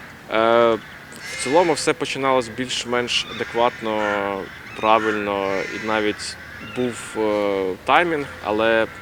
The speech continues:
коли ми висадились, вишикувались бойовий порядок, е, я десь був, напевно,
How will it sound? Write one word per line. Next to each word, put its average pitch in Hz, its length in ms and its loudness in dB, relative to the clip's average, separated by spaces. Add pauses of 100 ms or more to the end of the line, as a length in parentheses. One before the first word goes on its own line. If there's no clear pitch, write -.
(180)
коли 120 120 0
ми 123 120 2
висадились, 127 760 0
вишикувались 113 560 -2
бойовий 110 300 -2
порядок, 131 440 0
е, - 1700 -2 (140)
я 123 140 6
десь 113 180 -2
був, 107 200 -8 (140)
напевно, 107 360 -2